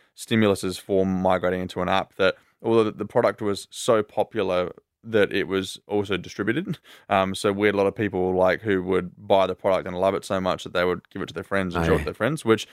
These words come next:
Speaker 1: whilst being a very, like, effective marketing strategy,
Speaker 2: It's shit.
Speaker 1: um,
Speaker 2: <laughs> It's,
Speaker 1: well, it's,
Speaker 2: it's,
Speaker 1: it's,
Speaker 2: it's a shit
Speaker 1: it's,
Speaker 2: outcome.
Speaker 1: yeah, it's,
Speaker 2: <laughs>
Speaker 1: it's not
Speaker 2: It's
Speaker 1: the
Speaker 2: not where you
Speaker 1: best
Speaker 2: wanna
Speaker 1: for
Speaker 2: land.
Speaker 1: business. Um, but I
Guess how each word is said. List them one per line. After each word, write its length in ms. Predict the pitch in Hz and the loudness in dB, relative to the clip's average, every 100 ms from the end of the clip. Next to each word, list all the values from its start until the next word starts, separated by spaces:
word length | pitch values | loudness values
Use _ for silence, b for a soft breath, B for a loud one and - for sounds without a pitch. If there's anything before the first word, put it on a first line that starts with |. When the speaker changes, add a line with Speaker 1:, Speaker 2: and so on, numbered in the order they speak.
| b - | b 2
Speaker 1:
whilst 400 | 120 127 135 - | 4 4 0 -4
being 180 | 120 104 | -2 -2
a 60 | |
very, 320 | 95 101 101 | 2 2 4
like, 320 | 98 92 - _ - | 2 0 -2 _ -6
effective 640 | 98 - 101 - 98 92 107 | -6 0 0 0 -6 -4 -2
marketing 500 | 101 95 131 120 101 | 0 0 -2 -6 -2
strategy, 400 | 92 90 87 92 | 0 0 0 -2
Speaker 2:
It's 120 | 90 | 0
shit. 340 | - 98 78 - | 2 4 2 4
Speaker 1:
um, 480 | 104 104 104 101 98 - | 2 2 -2 -6 -8 -2
Speaker 2:
<laughs> 120 | - | 2
It's, 220 | 262 - | 2 4
Speaker 1:
well, 240 | 214 170 | 4 6
it's, 100 | 127 | 6
Speaker 2:
it's, 120 | 156 131 | 4 4
Speaker 1:
it's, 40 | - | 4
Speaker 2:
it's 220 | 165 135 | 2 2
a 80 | 143 | -2
shit 260 | - 135 | 4 4
Speaker 1:
it's, 80 | 117 | 6
Speaker 2:
outcome. 400 | 110 - 90 65 143 | 2 -2 -6 -4 4
Speaker 1:
yeah, 300 | 160 120 107 | 6 6 2
it's, 140 | 98 | -2
Speaker 2:
<laughs> 0 | |
Speaker 1:
it's 200 | 120 - | -8 -2
not 120 | 139 | 0
Speaker 2:
It's 80 | 113 | 4
Speaker 1:
the 20 | |
Speaker 2:
not 80 | 147 | 4
where 100 | 120 | 6
you 40 | 107 | 4
Speaker 1:
best 20 | |
Speaker 2:
wanna 120 | 95 | 2
Speaker 1:
for 20 | 95 | 2
Speaker 2:
land. 120 | 101 107 | 2 0
Speaker 1:
business. 260 | 185 - - | -6 -10 -2
Um, 460 | 107 104 98 98 - _ _ | 2 2 0 -6 -12 _ _
but 120 | |
I 40 | 127 | 4